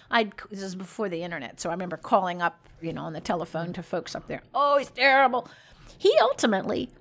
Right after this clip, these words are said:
we worked super hard. We made sure that the farmers who went in and met with him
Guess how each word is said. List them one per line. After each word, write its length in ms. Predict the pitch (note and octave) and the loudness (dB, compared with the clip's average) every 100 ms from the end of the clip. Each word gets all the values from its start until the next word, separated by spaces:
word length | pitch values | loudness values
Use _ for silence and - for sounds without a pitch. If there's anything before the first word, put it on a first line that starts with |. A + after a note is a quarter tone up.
| _ - | _ -4
we 160 | A3 F4+ | 4 6
worked 260 | D4+ A3 | 6 4
super 460 | - - - D4 A3 | 0 -4 -2 -2 -4
hard. 420 | G3 F#3+ - - | 0 0 0 -4
We 220 | F3 A3+ | 2 4
made 300 | A#3+ G#3+ G#3+ | 6 6 4
sure 260 | - - A3+ | 2 2 2
that 160 | G#3+ - | 2 -4
the 80 | |
farmers 460 | D#3 - G3+ A3 A#3+ | -4 0 2 2 2
who 100 | G#3 | 0
went 160 | F#3+ F#3 | 0 -2
in 100 | D3 | -4
and 200 | C3+ D#3+ | -4 0
met 200 | A#3+ A3 | 2 2
with 180 | C4+ - | -4 0
him 400 | D4 C4+ D4 | 2 4 2